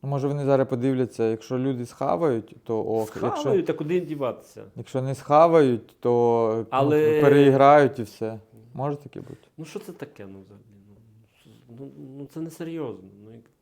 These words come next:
Speaker 2: якийсь дитячий садок.
Speaker 1: Хорошо, давай, е,
Speaker 2: Переіграють.
Speaker 1: п-, давай поставимо себе на місце влади.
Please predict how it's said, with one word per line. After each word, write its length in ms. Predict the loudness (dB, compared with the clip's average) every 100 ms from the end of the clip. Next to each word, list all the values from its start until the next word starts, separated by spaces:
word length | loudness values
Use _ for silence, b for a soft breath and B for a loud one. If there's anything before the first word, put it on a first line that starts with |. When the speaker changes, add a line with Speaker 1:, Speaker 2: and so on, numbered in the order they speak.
| _
Speaker 2:
якийсь 220 | _ -20
дитячий 440 | -20 -18 -18 -18 _
садок. 260 | -20 -12
Speaker 1:
Хорошо, 400 | -8 -4 0 0 0
давай, 360 | 4 8 8
е, 40 | 8
Speaker 2:
Переіграють. 340 | 6 4 4
Speaker 1:
п-, 160 | 0 2
давай 260 | 6 4
поставимо 460 | 2 2 2 2 -2
себе 280 | -4 -2 -2
на 100 | -4
місце 460 | -6 -8 -8 -6
влади. 500 | -2 0 0 -4 -10